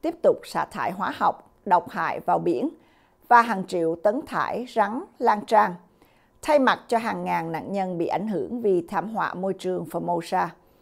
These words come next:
Hội Công lý cho nạn nhân Formosa đã chính thức gửi đơn khiếu nại lên Ủy ban Nhân quyền của Liên Hiệp Quốc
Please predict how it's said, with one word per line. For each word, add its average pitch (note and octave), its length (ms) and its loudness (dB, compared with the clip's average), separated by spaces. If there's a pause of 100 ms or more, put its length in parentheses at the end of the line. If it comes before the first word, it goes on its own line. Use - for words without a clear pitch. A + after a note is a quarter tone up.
(160)
Hội F3 200 0
Công F#3+ 220 -4
lý F#3 260 0
cho B3 80 0
nạn F#3 280 -4
nhân F3+ 260 -4
Formosa F3 600 -2
đã E3 100 -2
chính A#3 220 -6
thức E4 200 -4 (520)
gửi G3+ 220 6
đơn A#3+ 280 8
khiếu D4+ 180 -4
nại G3+ 420 0
lên F#3+ 220 4
Ủy F3 220 -2
ban G#3 280 2
Nhân F#3 200 -6
quyền E3+ 280 -2
của D#3+ 180 0
Liên G#3 140 0
Hiệp E3+ 200 -2
Quốc - 300 -2